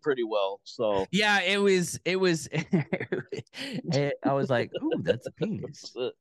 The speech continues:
Speaker 1: Uh, ooh.
Speaker 2: Ooh, that's a
Speaker 1: See,
Speaker 2: penis.
Speaker 1: that, that is,
Speaker 2: Yeah, okay,
Speaker 1: that is
Speaker 2: okay,
Speaker 1: what I
Speaker 2: okay.
Speaker 1: expect.
Speaker 2: Granted, granted, that's more or less my <laughs> forte.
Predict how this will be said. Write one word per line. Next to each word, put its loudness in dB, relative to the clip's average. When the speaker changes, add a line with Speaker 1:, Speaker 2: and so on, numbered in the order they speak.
Speaker 1:
Uh, 0
ooh. 6
Speaker 2:
Ooh, 4
that's 0
a -20
Speaker 1:
See, 4
Speaker 2:
penis. 6
Speaker 1:
that, 4
that 2
is, 2
Speaker 2:
Yeah, 2
okay, 0
Speaker 1:
that 2
is -2
Speaker 2:
okay, -2
Speaker 1:
what -2
I -4
Speaker 2:
okay. -4
Speaker 1:
expect. -4
Speaker 2:
Granted, 0
granted, 2
that's 4
more 6
or 6
less 2
my 2
<laughs> -8
forte. 2